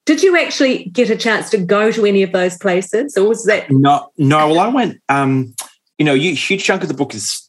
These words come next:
Speaker 2: uh, set in Kentucky, and, and I've been to Kentucky and spent some time there and, you know, traveled there. So a, a lot of that I could use, but I never went to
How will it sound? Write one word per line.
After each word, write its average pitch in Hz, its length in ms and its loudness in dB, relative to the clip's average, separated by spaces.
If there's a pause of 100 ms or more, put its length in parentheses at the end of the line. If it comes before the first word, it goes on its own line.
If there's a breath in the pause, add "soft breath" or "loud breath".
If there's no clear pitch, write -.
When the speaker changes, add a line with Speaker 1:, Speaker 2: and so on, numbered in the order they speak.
Speaker 2:
uh, 117 140 0
set - 300 -2
in 117 320 0
Kentucky, 120 520 0
and, 110 120 0
and 127 180 0
I've 127 160 0
been 156 100 0
to 139 80 -4
Kentucky 120 460 -2
and 113 100 0
spent 110 220 -2
some 113 120 -6
time 110 240 0
there 104 260 0
and, 104 240 -6
you 127 160 4
know, 104 100 0
traveled 117 340 0
there. 107 140 0
So 127 180 0
a, 131 220 0
a - 20 2
lot 151 200 2
of 156 100 -2
that 123 220 -2
I 123 60 -2
could 113 200 -8
use, 107 240 0
but - 240 -6
I 110 560 0 (300 loud breath)
never 131 360 2
went 113 300 -2
to 104 320 -2